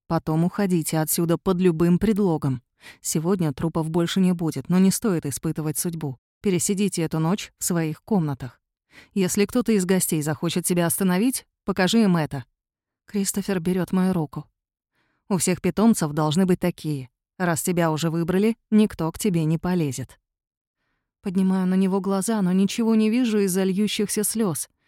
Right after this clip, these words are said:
Даже не осознавала, что плачу, пока зрение не подвело. Хейс щёлкает застёжкой, и на моём запястье смыкается холодный металл. «Предупреждаю, не пытайся снять чёртов браслет,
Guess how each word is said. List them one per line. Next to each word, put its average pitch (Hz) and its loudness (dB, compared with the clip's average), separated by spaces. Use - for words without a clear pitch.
Даже 214 0
не 196 2
осознавала, 185 0
что 196 -4
плачу, 208 -2
пока 180 -6
зрение 196 2
не 165 -2
подвело. 165 -4
Хейс 165 -6
щёлкает 185 -2
застёжкой, 240 -2
и 220 4
на 220 6
моём 220 4
запястье 226 -2
смыкается 208 -4
холодный 185 -2
металл. 165 -6
«Предупреждаю, 160 -4
не 196 6
пытайся 180 -4
снять 180 0
чёртов 165 -2
браслет, 160 -4